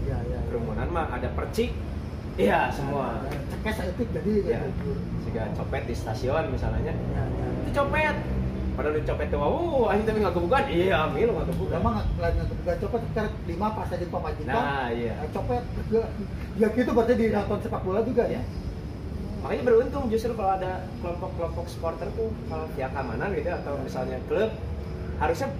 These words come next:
Speaker 2: merasa beruntung dengan ada kelompok supporter.
Speaker 1: Kenapa beruntung gitu?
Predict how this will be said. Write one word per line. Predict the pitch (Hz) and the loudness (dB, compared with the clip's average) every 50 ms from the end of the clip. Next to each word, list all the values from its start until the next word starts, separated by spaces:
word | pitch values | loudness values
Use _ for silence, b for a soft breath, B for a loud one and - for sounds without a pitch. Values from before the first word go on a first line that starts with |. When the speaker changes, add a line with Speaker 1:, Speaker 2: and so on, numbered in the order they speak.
| - - | -6 -4
Speaker 2:
merasa | - 180 190 180 185 | -2 -2 -2 -2 -2
beruntung | 165 160 160 196 233 233 202 175 | -2 -2 -2 -2 -2 -2 -2 -2
dengan | 156 143 135 131 | -2 -4 -4 -6
ada | 127 127 120 | -6 -6 -6
kelompok | - 123 120 - - - | -6 -6 -6 -6 -6 -8
supporter. | - - - - - - - - - - - - - - - - - - - - | -8 -8 -8 -6 -6 -6 -6 -6 -8 -8 -8 -8 -8 -8 -8 -8 -8 -8 -6 -4
Speaker 1:
Kenapa | 226 226 226 - - - | -4 -4 -4 -4 -4 -4
beruntung | - 233 - - - - - | -4 -4 -4 -4 -4 -6 -6
gitu? | - - - - | -6 -6 -6 -6